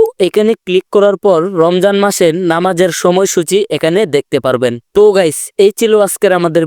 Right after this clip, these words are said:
ভিডিও। আর হ্যাঁ, এই ওয়েবসাইটটির লিংক আপনারা ভিডিওর ডেসক্রিপশন বক্সে পেয়ে যাবেন। লিংকে ক্লিক করার সাথে সাথেই আপনাদেরকে এই ওয়েবসাইটটির মাধ্যমে নিয়ে আসা হবে।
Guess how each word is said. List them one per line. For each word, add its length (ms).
ভিডিও। 260
আর 160
হ্যাঁ, 180
এই 100
ওয়েবসাইটটির 600
লিংক 180
আপনারা 260
ভিডিওর 320
ডেসক্রিপশন 500
বক্সে 240
পেয়ে 240
যাবেন। 240
লিংকে 360
ক্লিক 260
করার 260
সাথে 240
সাথেই 300
আপনাদেরকে 500
এই 120
ওয়েবসাইটটির 580
মাধ্যমে 320
নিয়ে 200
আসা 200
হবে। 200